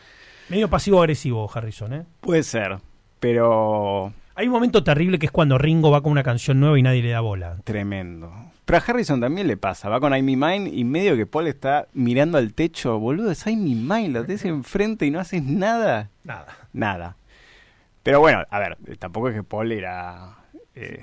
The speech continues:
Speaker 2: una carmelita descalza.
Speaker 1: No.
Speaker 2: Obviamente estaban todos con sus temas. <coughs> Lennon en cualquiera.
Speaker 1: Sí.
Speaker 2: Eh,
Speaker 1: ¿Viste el momento que está tocando el piano Maca y vienen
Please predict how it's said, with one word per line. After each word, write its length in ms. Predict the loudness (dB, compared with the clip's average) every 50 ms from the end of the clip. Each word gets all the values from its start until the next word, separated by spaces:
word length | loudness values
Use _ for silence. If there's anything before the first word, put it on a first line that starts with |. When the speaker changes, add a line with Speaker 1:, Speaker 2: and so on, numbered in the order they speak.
| -18 -16 -10
Speaker 2:
una 200 | -8 -8 -6 -6
carmelita 380 | -6 -8 -8 -10 -8 -8 -8
descalza. 580 | -8 -8 -6 -4 -2 0 0 0 0 -2 -4 -6
Speaker 1:
No. 60 | -6
Speaker 2:
Obviamente 440 | -6 -4 -4 -4 -4 -6 -6 -6 -8
estaban 320 | -10 -8 -8 -8 -8 -8 -8
todos 220 | 0 2 2 2 2
con 160 | 0 0 -2
sus 180 | -2 -2 -4 -4
temas. 720 | -2 0 2 4 4 4 2 0 -2 -8 -12 -12 -14 -16 -20 _ 0
<coughs> 480 | 0 0 0 0 -2 -4 -6 -8 -14 -20 -20 -20 -20 -20 -20 -20 -18 -14 -8
Lennon 380 | -4 -2 -2 0 0 -2 -2
en 100 | -4 -4
cualquiera. 560 | -4 -4 -6 -6 -6 -4 -2 0 0 2 2 2
Speaker 1:
Sí. 320 | 4 4 4 6 4 2 -2 -6 _
Speaker 2:
Eh, 480 | -6 -6 -4 -4 -6 -6 -6 -6 -2 0
Speaker 1:
¿Viste 160 | 0 2 2
el 60 | 2
momento 260 | 4 4 4 4 4 4
que 220 | 4 4 4 4
está 180 | 2 2 0 2
tocando 240 | 2 2 4 4
el 60 | 4 4
piano 380 | 2 2 2 4 4 4 4 4
Maca 340 | 2 0 0 -2 -2 0
y 80 | 0 0
vienen 420 | 0 0 2 2 2 0 0 -2